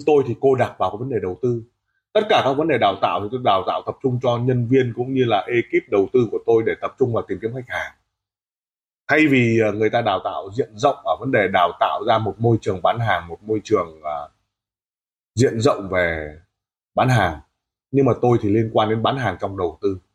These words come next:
Cho nên cái số lượng I B, số lượng tìm kiếm khách hàng, số lượng một nghìn lót đối với tôi rất nhiều và rất quan trọng. Nhưng yếu tố quan trọng về luật tập trung và yếu tố biến ngẫu của may mắn ấy, nó được cô đặc bởi các cái bộ tarot mà tôi viết sau này.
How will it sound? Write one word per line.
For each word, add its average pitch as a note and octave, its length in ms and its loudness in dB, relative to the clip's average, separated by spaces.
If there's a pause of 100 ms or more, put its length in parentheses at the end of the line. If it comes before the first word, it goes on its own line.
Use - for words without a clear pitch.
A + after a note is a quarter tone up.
(580)
Cho D3 80 2
nên D#3 180 2
cái E3 80 4
số D3+ 160 2
lượng F#3+ 180 2
I C3+ 160 2
B, C#3 240 4
số C#3 120 2
lượng C3+ 180 2
tìm G#2 120 -6
kiếm A#2 100 -6
khách C3 160 -4
hàng, G2+ 140 -2
số C3+ 120 -2
lượng B2 120 -2
một G#2 100 -8
nghìn G2+ 160 -8
lót C#3 180 2 (140)
đối A2 120 2
với C3+ 140 -4
tôi A#2+ 160 -4
rất C#3 180 -12
nhiều F#2+ 280 -10
và F#2 60 -16
rất D3 160 -4
quan G#2 220 0
trọng. - 140 -2 (1040)
Nhưng F3+ 140 4
yếu F#3 140 6
tố F#3+ 180 2
quan E3 200 2
trọng D3+ 140 0
về A2 100 4 (200)
luật A#2 200 2 (100)
tập - 200 -4
trung D#3+ 300 0
và G2 380 -2
yếu B2+ 220 2
tố C3+ 200 4
biến D3+ 180 2
ngẫu G3 260 2
của F2+ 240 2
may C3 140 2
mắn C3 240 -2
ấy, G#3+ 200 -12
nó D3 280 -4
được C3+ 180 2 (180)
cô C3+ 160 4
đặc A2 160 -2 (100)
bởi D2+ 300 -4
các A2 240 0
cái C#3+ 100 2 (120)
bộ A#2 180 0
tarot A#2+ 380 2
mà G2+ 140 0
tôi G#2+ 140 2
viết E3 120 2
sau A2+ 180 -10
này. D#2 180 -12